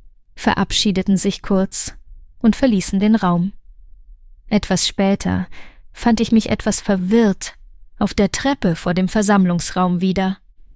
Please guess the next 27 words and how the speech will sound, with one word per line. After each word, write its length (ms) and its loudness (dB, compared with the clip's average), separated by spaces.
Am 240 2
darauffolgenden 960 2
Dienstag 720 -2
besuchte 460 0
mich 180 2
dann 300 4
Norbert 580 0
M., 320 2
der 140 2
freundliche 720 0
Buchverkäufer. 960 -4
Er 180 0
wollte 240 0
mir 160 0
einige 320 2
Bücher 380 0
vorstellen, 760 -2
doch 160 -2
ich 160 0
wollte 240 2
nur 220 2
wissen, 400 2
in 180 0
welche 300 -2
Kirche 580 -2
er 140 -4
ginge 440 -2